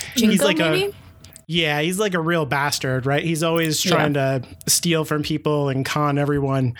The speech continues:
Speaker 1: He's, like, r-, he's a Buddhist monk, though. Um,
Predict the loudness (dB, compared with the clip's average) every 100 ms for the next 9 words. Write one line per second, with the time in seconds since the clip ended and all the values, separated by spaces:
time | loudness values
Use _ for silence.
0 | -12 -16 -16 -18 -6 0 0 0 0 0
1 | 0 -4 _ 0 0 0 0 0 0 -2
2 | -2 -2 -2 -2 -2 -4 -10 -12 -12 -14
3 | -8 -2 0 0 -2 -4